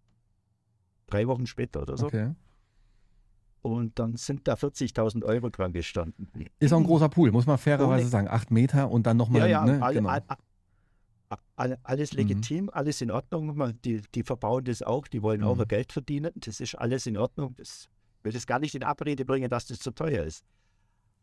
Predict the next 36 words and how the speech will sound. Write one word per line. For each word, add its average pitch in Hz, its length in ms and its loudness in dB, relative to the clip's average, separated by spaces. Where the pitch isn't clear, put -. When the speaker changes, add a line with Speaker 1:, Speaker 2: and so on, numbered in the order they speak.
Speaker 1:
Aber 107 200 -2
Speaker 2:
Ja. 104 40 0
Speaker 1:
vierzigtausend 113 640 -2
Euro 147 540 -2
i-, 135 120 -6
ist - 180 -10
da, 123 260 -2
und 127 200 -6
es 127 100 -2
waren 123 180 0
noch 147 100 -4
nicht 156 180 -8
mal 131 100 0
die 131 140 -6
Erdarbeiten 98 580 -2
dabei. 101 420 0
Speaker 2:
Mhm. 98 60 -8
Speaker 1:
Wie 123 80 -2
man 120 300 -2
bei 113 120 -2
meinem 110 220 0
Pool 139 260 -6
sieht, 147 340 -10
läuft 117 300 0
es 104 160 -6
so 120 280 -2
ein 113 100 -6
bisschen 123 340 -4
in 104 200 -4
den 107 180 -2
Berg 120 400 0
rein. 78 300 0
So, 80 400 -6
das - 240 -12
ist 104 160 -8
erhöht. 110 580 -4